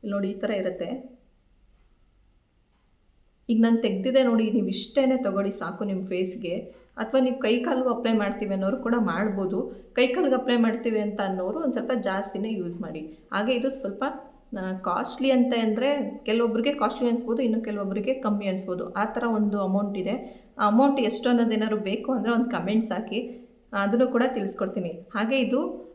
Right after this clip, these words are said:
ಆ, ಕೆಲವೊಂದು ಕ್ರೀಮ್‌ಗಳನ್ನ ನಾನು ಏನ್ ಮಾಡ್ತೀನಿ ಅಂತಂದ್ರೆ, ಇವಾಗ Google Pay-ಲಿ ರಿವಾರ್ಡ್ಸ್ ಅಂತ ಬರುತ್ತಲ್ವಾ, ಅವಾಗ ಈ ಥರ ಕ್ರೀಮ್‌ಗಳು ನಮ್ಗೆ ಆಫರಲ್ಲಿ ಸಿಗುತ್ತೆ,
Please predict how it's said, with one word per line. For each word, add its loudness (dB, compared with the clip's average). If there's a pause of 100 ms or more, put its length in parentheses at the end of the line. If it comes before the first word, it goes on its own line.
ಆ, -4
ಕೆಲವೊಂದು 4
ಕ್ರೀಮ್‌ಗಳನ್ನ 2
ನಾನು 4
ಏನ್ 4
ಮಾಡ್ತೀನಿ 0
ಅಂತಂದ್ರೆ, -2
ಇವಾಗ 0
Google 2
Pay-ಲಿ 0
ರಿವಾರ್ಡ್ಸ್ 0
ಅಂತ 0
ಬರುತ್ತಲ್ವಾ, -6 (120)
ಅವಾಗ 0 (300)
ಈ 0
ಥರ -4
ಕ್ರೀಮ್‌ಗಳು 2
ನಮ್ಗೆ 0
ಆಫರಲ್ಲಿ -2
ಸಿಗುತ್ತೆ, -8